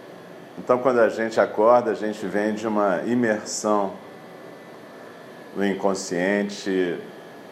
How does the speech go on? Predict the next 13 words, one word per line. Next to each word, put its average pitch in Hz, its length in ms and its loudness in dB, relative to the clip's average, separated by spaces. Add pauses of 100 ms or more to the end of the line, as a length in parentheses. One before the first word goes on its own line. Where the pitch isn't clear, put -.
nas 87 200 -4
nossas 95 460 2
histórias, 104 760 4
nos 87 200 -6
nossos 90 460 -2
dramas. 104 880 -2 (1900)
E 104 40 6
às 98 140 6
vezes 117 360 2
é 117 60 6
difícil 127 680 0
a 92 40 2
gente 95 680 -2